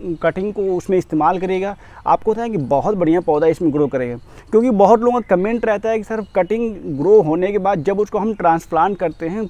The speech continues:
गमले में लगाते हैं और उसका जो protein mix बना के लगाते हैं तो पौधा होता है क्या कि सूखने लगता है।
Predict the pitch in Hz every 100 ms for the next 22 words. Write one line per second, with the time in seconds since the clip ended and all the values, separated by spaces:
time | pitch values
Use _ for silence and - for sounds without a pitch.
0 | - 151 185 190 170 151 147 170 175 190
1 | 196 180 170 180 170 202 208 - 143 143
2 | 185 196 175 147 - 175 190 - - 208
3 | 175 175 170 214 190 185 214 208 220 214
4 | - 175 151 175 147 131 - 117 -